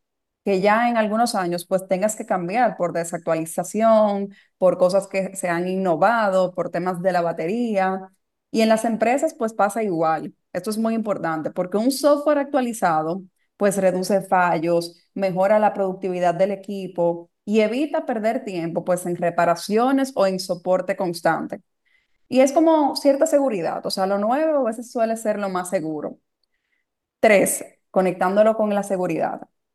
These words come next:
Los sistemas antiguos, pues, dejan de recibir actualizaciones.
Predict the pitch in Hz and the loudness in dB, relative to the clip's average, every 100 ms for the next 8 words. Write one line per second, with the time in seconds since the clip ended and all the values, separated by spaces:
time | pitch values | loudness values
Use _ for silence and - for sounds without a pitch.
0 | _ 220 214 226 226 240 269 277 254 214 | _ -2 0 0 2 2 2 2 0 0
1 | 190 190 - 202 202 196 - _ - 196 | -2 -4 -6 -4 -4 -4 -16 _ -2 0
2 | 240 254 254 247 220 214 233 208 208 196 | 4 4 4 0 -2 -2 0 0 0 -6
3 | - 226 214 175 - | -6 -6 -4 -6 -8